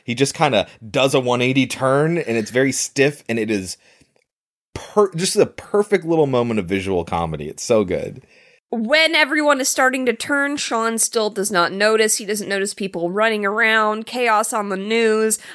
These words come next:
Speaker 2: a man eating a bird in the background.
Speaker 1: Yeah, they even go to the Winchester when they don't know what to do and still have no idea what's going on.
Speaker 2: Military vehicles are everywhere. Everyone is getting sick.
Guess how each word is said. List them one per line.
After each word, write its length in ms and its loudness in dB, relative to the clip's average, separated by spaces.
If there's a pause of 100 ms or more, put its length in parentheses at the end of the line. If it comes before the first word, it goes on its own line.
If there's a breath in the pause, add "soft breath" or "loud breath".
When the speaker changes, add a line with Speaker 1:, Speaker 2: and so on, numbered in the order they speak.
Speaker 2:
a 60 -4
man 480 2
eating 340 -2
a 60 2
bird 580 2
in 120 -2
the 80 0
background. 560 0
Speaker 1:
Yeah, 420 0
they 140 -2
even 340 0
go 300 2
to 80 -2
the 120 -2
Winchester 600 -2
when 140 -4
they 80 -2
don't 240 -4
know 100 0
what 240 0
to 80 -8
do 540 -2 (200 soft breath)
and 140 -4
still 280 0
have 220 0
no 160 0
idea 300 -4
what's 180 -10
going 300 -12
on. 380 -14 (160 soft breath)
Speaker 2:
Military 840 0
vehicles 480 -2
are 100 0
everywhere. 480 2
Everyone 380 2
is 100 0
getting 280 0
sick. 680 0